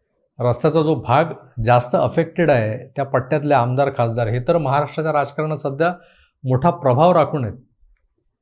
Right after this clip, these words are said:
त्यांच्या नावापुढं शेट असं अभिधान लावलं जातं, पण त्यांची शेटगिरी, त्यांचा प्रभाव हा फक्त पेट्या खोक्यांचं राजकारण आणि सत्ताकारण याच्यापुरताच मर्यादित झालेला दिसतोय.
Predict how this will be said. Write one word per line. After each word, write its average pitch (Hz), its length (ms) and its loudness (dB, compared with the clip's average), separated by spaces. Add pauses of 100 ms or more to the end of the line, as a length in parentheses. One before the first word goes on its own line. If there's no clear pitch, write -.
(140)
त्यांच्या 127 240 -2
नावापुढं 147 560 2
शेट - 680 -2
असं 135 160 0
अभिधान 143 420 4
लावलं 131 300 2
जातं, 117 300 -2 (1120)
पण 123 100 -2
त्यांची 147 220 0
शेटगिरी, 143 920 0 (840)
त्यांचा 123 240 -2
प्रभाव 127 540 2
हा 107 200 -4
फक्त 135 200 -4
पेट्या 135 380 0
खोक्यांचं 151 460 -2
राजकारण 151 500 0
आणि 139 140 -2
सत्ताकारण 143 600 -2
याच्यापुरताच 156 560 -2
मर्यादित 160 400 0
झालेला 147 320 2
दिसतोय. 120 320 -6